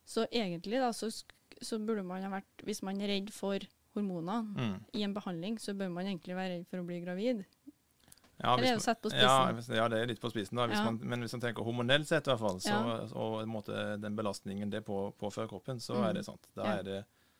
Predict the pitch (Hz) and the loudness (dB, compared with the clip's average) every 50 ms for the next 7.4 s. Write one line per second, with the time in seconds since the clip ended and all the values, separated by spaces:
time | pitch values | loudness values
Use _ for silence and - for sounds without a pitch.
0 | _ _ _ _ _ - - - 104 101 101 101 107 104 98 95 92 - - 120 | _ _ _ _ _ -18 -10 -8 -6 -4 -4 -2 -2 -2 -2 -4 -6 -6 -4 -6
1 | 120 - - - 117 107 104 104 98 98 101 104 104 - 98 98 - - 104 104 | -6 -6 -6 -4 -2 -2 -2 -2 -4 -4 -4 -4 -4 -4 -4 -4 -4 -4 -6 -4
2 | 101 92 95 101 - - 104 95 92 90 95 92 101 101 101 107 104 101 101 101 | -4 -4 -4 -6 -6 -6 -6 -6 -4 -4 -6 -6 -4 -4 -2 -2 -2 -2 -2 -4
3 | 101 101 101 101 101 98 98 104 107 - 98 98 101 101 98 98 95 95 101 _ | -4 -2 -2 -2 -2 -2 -2 -4 -4 -4 -4 -4 -4 -4 -4 -4 -6 -8 -10 _
4 | _ _ _ _ _ _ _ _ _ _ _ _ - 110 101 98 95 92 95 92 | _ _ _ _ _ _ _ _ _ _ _ _ -10 -8 -6 -6 -6 -6 -6 -6
5 | 92 92 92 - - 107 107 104 98 92 85 85 90 92 - - - 98 92 95 | -8 -8 -10 -8 -6 -4 -4 -2 -2 -2 -4 -4 -6 -10 -12 -12 -10 -10 -10 -10
6 | - - - 107 - - - - - 107 107 - - - _ _ - - 208 202 | -12 -14 -12 -10 -10 -10 -10 -10 -10 -10 -10 -10 -16 -18 _ _ -10 -8 -8 -8
7 | 196 - _ - - - - | -8 -10 _ -12 -10 -10 -10